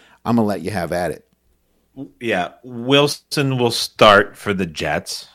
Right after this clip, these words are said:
Speaker 2: So he says he's a hundred percent and he'll be ready to go. So there's no more Flacco.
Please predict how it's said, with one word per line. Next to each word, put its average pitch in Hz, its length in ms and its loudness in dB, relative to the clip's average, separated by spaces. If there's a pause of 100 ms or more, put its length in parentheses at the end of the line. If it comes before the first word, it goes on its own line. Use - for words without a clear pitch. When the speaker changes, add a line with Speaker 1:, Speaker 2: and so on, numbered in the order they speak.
(120)
Speaker 2:
So 90 380 -2
he 90 180 0
says 92 300 -2
he's 90 180 -2
a 87 80 0
hundred 90 260 -2
percent 87 380 -2
and 87 100 -6
he'll 85 140 -4
be 85 140 0
ready 82 240 2
to 82 80 -4
go. 78 280 -2
So - 140 -8
there's 87 160 -2
no 98 140 0
more 104 140 2
Flacco. 85 600 0